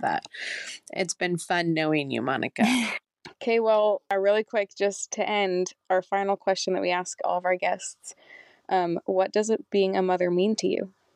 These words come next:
Speaker 1: Yeah, that's a big question. Basically, like, when it boils down to it, I feel like motherhood is a relationship. And to me,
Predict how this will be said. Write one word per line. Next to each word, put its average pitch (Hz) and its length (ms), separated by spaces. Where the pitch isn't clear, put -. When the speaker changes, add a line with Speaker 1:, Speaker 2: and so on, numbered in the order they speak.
Speaker 1:
Yeah, 196 160
that's 190 180
a 285 60
big 330 180
question. 202 420
Basically, 240 560
like, 185 240
when 185 140
it 175 140
boils 175 440
down 175 280
to - 220
it, 175 120
I 175 80
feel 180 160
like - 260
motherhood 175 680
is 175 520
a 175 80
relationship. - 1040
And 190 200
to - 140
me, 185 760